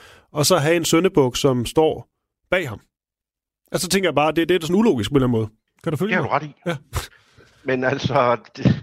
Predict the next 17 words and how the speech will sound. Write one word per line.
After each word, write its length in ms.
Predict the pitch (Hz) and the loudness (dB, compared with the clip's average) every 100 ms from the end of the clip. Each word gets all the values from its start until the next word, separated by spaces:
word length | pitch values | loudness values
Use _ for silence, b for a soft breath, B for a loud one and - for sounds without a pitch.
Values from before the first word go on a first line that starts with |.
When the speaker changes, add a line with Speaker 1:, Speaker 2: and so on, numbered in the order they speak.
| B B B B _ - - - _ - _ - | B B B B _ -20 -20 -20 _ -20 _ -8
Speaker 2:
de 100 | 147 | -2
mener 320 | 165 151 107 | -2 0 -4
jo, 60 | 107 | -4
de 40 | |
har 180 | 120 143 | -4 -4
beviserne 560 | 117 107 151 123 104 98 | -4 -8 -10 -10 -12 -6
for, 200 | 123 123 | -2 -2
at 60 | - | -2
det 180 | 101 92 | -6 -4
er, 360 | 92 90 87 85 | -6 -6 -10 -12
det 220 | 101 92 | -12 -8
er 40 | |
bagfra, 580 | 90 123 113 110 110 120 | -4 -4 -4 -4 -4 -6
og 440 | 76 95 92 95 - | -10 -6 -6 -6 -4
den 140 | 117 | -4
Speaker 1:
Mm. 60 | 131 | -2
Speaker 2:
må 400 | 123 98 92 | 0 0 -2